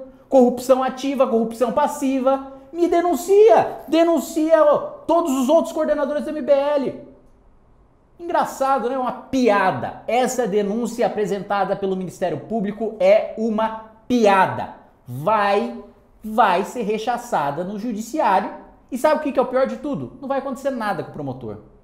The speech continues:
Porque é assim que funciona no Brasil. Se o cara tá numa casta privilegiada,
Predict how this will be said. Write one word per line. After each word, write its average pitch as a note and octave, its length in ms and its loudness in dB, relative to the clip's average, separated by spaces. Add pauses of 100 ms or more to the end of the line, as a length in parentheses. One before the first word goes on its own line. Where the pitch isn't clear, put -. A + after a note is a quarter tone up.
Porque B3+ 220 -8
é A#3+ 140 -4
assim A#3+ 200 -8
que B3+ 100 -8
funciona A3 380 -10
no F#3+ 80 -12
Brasil. C#3 400 -6 (340)
Se - 120 -12
o - 40 -12
cara A#3+ 220 0
tá F3 140 0
numa E3+ 180 -2
casta G#3 540 2
privilegiada, D#3 1000 -4